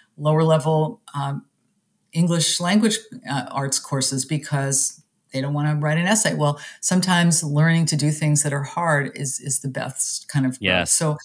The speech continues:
Speaker 1: again,
Speaker 2: Yep.
Speaker 1: not praising them for who they are, but for what they do. And the other thing is to praise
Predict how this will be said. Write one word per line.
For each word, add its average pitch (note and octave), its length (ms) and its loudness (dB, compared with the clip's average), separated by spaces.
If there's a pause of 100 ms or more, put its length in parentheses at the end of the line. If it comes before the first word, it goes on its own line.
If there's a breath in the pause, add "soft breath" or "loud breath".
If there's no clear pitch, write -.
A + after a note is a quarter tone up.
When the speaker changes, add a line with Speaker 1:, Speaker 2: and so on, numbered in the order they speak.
(280)
Speaker 1:
again, F3+ 240 2
Speaker 2:
Yep. E3 60 8
Speaker 1:
not F#3+ 260 4
praising G3 340 0
them F#3+ 200 0 (340 loud breath)
for E3 540 2
who G3 240 -4
they E3+ 160 4
are, E3+ 320 2
but C#3 260 -4
for - 140 -8
what C3+ 240 -6
they C3 100 -8
do. C3 280 -6
And F#3+ 180 0
the G#3+ 120 4
other D4+ 140 0
thing F#3+ 220 2
is E3+ 200 2 (120)
to E3+ 280 2
praise E3+ 680 -2